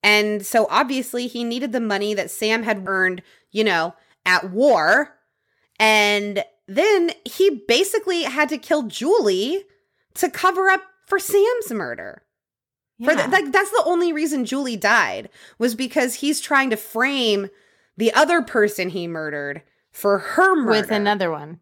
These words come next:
Speaker 1: Mm-hmm.
Speaker 2: which he didn't even, I mean, he, he let out details on a recorded phone call.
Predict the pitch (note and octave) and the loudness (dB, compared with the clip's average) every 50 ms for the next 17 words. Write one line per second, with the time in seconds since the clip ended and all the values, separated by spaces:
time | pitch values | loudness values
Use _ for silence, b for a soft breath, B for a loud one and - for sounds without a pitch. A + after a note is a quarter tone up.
0 | _ - - G#3 G#3+ G3+ G3+ A3 F3 F3 - - - _ - - - A3 A#3+ A#3 | _ -8 -6 -4 -4 0 0 0 0 0 -2 -4 -4 _ -16 -8 -2 0 0 0
1 | G3 - - B3+ A3 A3 A#3+ A3+ - A3 G#3+ G3+ A3 A3 F3+ G#3 A3 G#3+ G#3+ G3 | 2 2 2 2 2 0 -2 -4 -4 -4 -2 0 0 0 0 0 0 0 -2 -2
2 | F#3+ A#3+ A#3+ G#3+ F#3+ _ _ _ _ _ _ _ _ _ _ _ _ _ _ _ | -2 -4 -4 -4 -8 _ _ _ _ _ _ _ _ _ _ _ _ _ _ _
3 | _ _ _ _ _ _ _ _ _ _ - F#3 - - - A#3+ B3 B3+ C4 C4 | _ _ _ _ _ _ _ _ _ _ -14 -10 -8 -4 0 2 4 4 4 4
4 | A#3+ - _ _ _ _ _ _ _ _ _ _ _ F#3+ A3 G#3+ G#3 G3+ G#3 G#3+ | 2 0 _ _ _ _ _ _ _ _ _ _ _ -8 -6 -4 -2 2 2 4
5 | A#3+ C4+ - - A3 A#3 B3 A#3 - - _ - F3 E3 _ - - G#3+ A#3 D4+ | 4 4 4 2 2 4 2 2 0 -4 _ -16 -16 -16 _ -4 0 2 4 4
6 | D#4 - - G3 F3 F3 F3 F3+ F3+ - - G#3+ G#3+ A3 G3+ G3+ G#3 G3+ - - | 2 2 4 4 4 4 4 2 0 2 4 4 4 4 4 2 0 -2 0 0
7 | C4+ C4+ B3 A3 F#3 - - - A3+ A#3+ C4 D4 D4+ D4 - - - - - - | 2 2 2 2 0 -2 -6 -4 -2 -2 -2 -2 -4 -6 -10 -16 -16 -16 -16 -16
8 | - - E3+ | -18 -20 -20